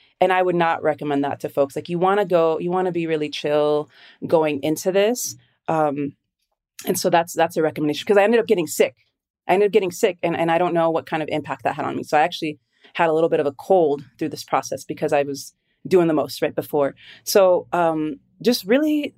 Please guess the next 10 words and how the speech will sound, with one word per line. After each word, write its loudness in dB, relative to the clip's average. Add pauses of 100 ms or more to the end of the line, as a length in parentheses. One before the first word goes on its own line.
listen 0
to 2
your 2
body, -2 (300)
be 0 (840)
as 0
loving 2
to -6
your 2
body -2